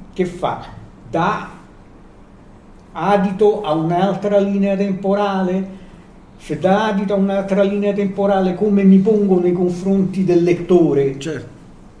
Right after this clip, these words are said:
Speaker 1: Attenzione, secondo me il lettore si immedesima in determinati personaggi.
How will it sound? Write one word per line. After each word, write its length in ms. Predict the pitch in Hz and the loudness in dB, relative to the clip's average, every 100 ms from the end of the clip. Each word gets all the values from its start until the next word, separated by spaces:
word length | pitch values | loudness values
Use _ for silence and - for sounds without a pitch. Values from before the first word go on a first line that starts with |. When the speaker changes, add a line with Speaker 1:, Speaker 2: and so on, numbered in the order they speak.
| - | -14
Speaker 1:
Attenzione, 840 | 190 - 233 - - 151 120 127 - - | -10 0 0 2 -2 -2 -4 -8 -12 -18
secondo 500 | - 165 190 240 262 | -10 -4 -2 0 0
me 120 | 302 | 0
il 300 | 285 196 190 | -2 -2 2
lettore 420 | 190 190 247 247 | 2 2 0 -2
si 160 | 185 165 | -2 -2
immedesima 680 | 160 175 185 220 190 190 156 | -2 0 0 -2 -4 -4 -4
in 140 | 143 | -4
determinati 600 | 143 139 147 151 156 147 | -4 -4 -6 -6 -6 -6
personaggi. 920 | 135 131 127 - 120 120 95 110 110 | -6 -8 -10 -16 -16 -16 -16 -16 -16